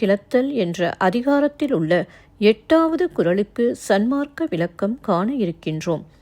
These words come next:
வாருங்கள் அன்பர்களே. அதிகாரம் நெஞ்சொடு கிளத்தல். குறள் ஆயிரத்தி இருநூற்றி நாற்பத்தி எட்டு.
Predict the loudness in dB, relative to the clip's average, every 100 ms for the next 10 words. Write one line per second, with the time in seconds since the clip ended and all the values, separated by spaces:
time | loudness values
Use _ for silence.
0 | _ _ -10 0 2 2 0 0 0 -2
1 | -6 -4 -2 -2 -2 -4 -6 -8 -20 -20
2 | -2 0 2 0 0 2 2 -2 -4 _
3 | -2 0 0 0 0 0 -6 -8 -6 -4
4 | -4 -2 -2 -2 -10 -20 _ 0 4 4
5 | 4 -2 -8 -20 -4 4 6 6 4 0
6 | -2 -4 -2 -2 -2 2 2 2 -2 -6
7 | -4 -4 -4 -2 0 0 -2 -6 -2 -4
8 | 0 0 -2 0 -2